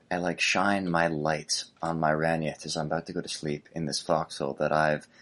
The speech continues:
I didn't dig it all myself, but I, it was pretty small when I got it, and I enlarged it to basically fit two people or be able to lie down in.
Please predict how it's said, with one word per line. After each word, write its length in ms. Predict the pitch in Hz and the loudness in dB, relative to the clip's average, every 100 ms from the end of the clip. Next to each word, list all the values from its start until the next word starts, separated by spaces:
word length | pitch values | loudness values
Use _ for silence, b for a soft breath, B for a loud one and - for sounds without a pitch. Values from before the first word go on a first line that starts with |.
| - | 0
I 80 | 107 | 2
didn't 260 | 110 90 78 | 2 0 2
dig 140 | 104 | 2
it 60 | 123 | 4
all 120 | 120 | 2
myself, 480 | 120 - 113 110 - | 0 2 2 0 0
but 160 | 82 | 2
I, 280 | 78 85 80 b b b b b _ _ _ - | 6 4 4 b b b b b _ _ _ -4
it 60 | 98 | 0
was 300 | 90 - - _ - | 0 -2 -8 _ -8
pretty 220 | 92 90 | -2 0
small 340 | - 92 92 | 2 4 6
when 100 | 95 | 6
I 100 | 80 | 2
got 260 | 80 80 92 | 8 10 10
it, 60 | - | 8
and 100 | 87 | 4
I 100 | 87 | 4
enlarged 500 | 85 82 90 90 78 | 4 6 6 4 -4
it 100 | 76 | -6
to 80 | 76 | 0
basically 640 | 78 78 - 85 76 76 b b - | 0 0 -2 -2 -2 -4 b b 0
fit 280 | 104 90 - | 2 2 2
two 120 | 95 | 0
people 500 | 92 85 82 78 - | 2 2 4 4 4
or 320 | 76 76 76 | 2 2 0
be 120 | 82 82 | 0 0
able 120 | 80 | 0
to 80 | 73 | 2
lie 240 | 73 73 | 4 4
down 300 | 73 73 76 | 2 0 -2
in. 140 | - | -8